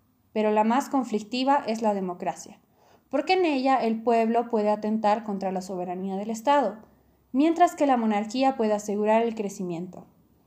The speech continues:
Actualmente, el pensamiento ha evolucionado hacia la soberanía de los Estados, donde ninguno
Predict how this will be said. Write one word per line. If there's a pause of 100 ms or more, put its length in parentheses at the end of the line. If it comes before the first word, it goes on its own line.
(360)
Actualmente,
el
pensamiento
ha
evolucionado
hacia
la
soberanía
de
los
Estados, (380)
donde
ninguno